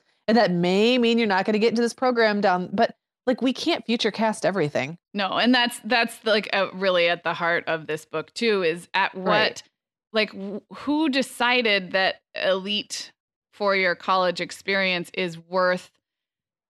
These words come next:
Speaker 2: backtracking to fifth and sixth grade
Speaker 1: Right.
Speaker 2: about academic choices at the expense of maybe where that kid is at socially, academically, what they really need. So in other words, like,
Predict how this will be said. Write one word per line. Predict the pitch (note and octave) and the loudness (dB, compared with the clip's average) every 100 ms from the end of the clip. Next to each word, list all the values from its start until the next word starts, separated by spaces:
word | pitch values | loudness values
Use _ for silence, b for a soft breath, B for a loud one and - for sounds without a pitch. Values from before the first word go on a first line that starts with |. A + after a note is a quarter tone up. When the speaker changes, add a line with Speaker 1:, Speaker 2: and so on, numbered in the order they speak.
| - F#3+ E3+ | -20 -18 -2
Speaker 2:
backtracking | G#3+ G#3+ - - G3+ G3 F#3+ F#3 | 2 2 -2 -2 -2 -2 -4 -4
to | F3+ | -6
fifth | - G#3 - | -4 -4 -2
and | F#3+ F#3 | -6 -4
sixth | - F#3 - | -6 -6 -6
grade | - A3+ G3+ F3+ F3 E3 - F#3 | -2 2 2 2 -2 -4 -8 -2
Speaker 1:
Right. | F3 | 2
Speaker 2:
about | F3 F#3 | 2 2
academic | F#3 F#3+ F#3 B3 C4 | 0 0 0 0 0
choices | B3+ G3+ G3 F#3+ | 0 -2 -2 -2
at | G3+ G3+ | -2 0
the | G#3 | -2
expense | G3 - G#3 G3+ G3 - | -2 -4 -4 -4 -4 -4
of | F#3+ F#3 F3+ - _ - | 0 0 -4 -14 _ -4
maybe | G3 G#3 A3+ | 0 0 0
where | F#3+ G3+ | 0 0
that | G#3 G3 | 2 0
kid | - G#3+ G#3 | -2 -4 -2
is | - G#3 - | 0 0 0
at | A3 B3+ F3+ | 0 0 -2
socially, | - G3+ F#3+ F3 D#3+ | -2 -2 -2 -2 -2
academically, | D3+ F#3+ F3+ F3+ E3+ E3+ | -2 -2 -2 -2 -2 -4
what | E3+ F#3+ | -2 0
they | G#3+ | 0
really | G3 A3 G#3+ | 0 0 0
need. | G3 G3+ F#3+ C#3+ E3+ | 0 0 -2 -4 -4
So | G#3+ G#3 | -2 0
in | G#3+ | 0
other | G#3+ A3 | 0 0
words, | G#3 G#3 F#3+ G3 | 0 -2 -2 -2
like, | F#3+ F#3 | -2 -2